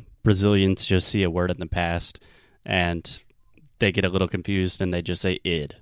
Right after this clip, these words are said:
right? The most, if you don't want to study anything in the past, but you just want to go for the best percentage of times you will be correct,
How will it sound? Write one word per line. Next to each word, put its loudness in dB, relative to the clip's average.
right? 0
The -2
most, 4
if -2
you 0
don't 4
want 0
to 0
study 0
anything 2
in 4
the -2
past, -2
but -8
you -4
just -4
want 0
to 0
go 0
for -4
the -4
best 0
percentage -4
of -4
times -2
you -2
will -2
be -2
correct, -4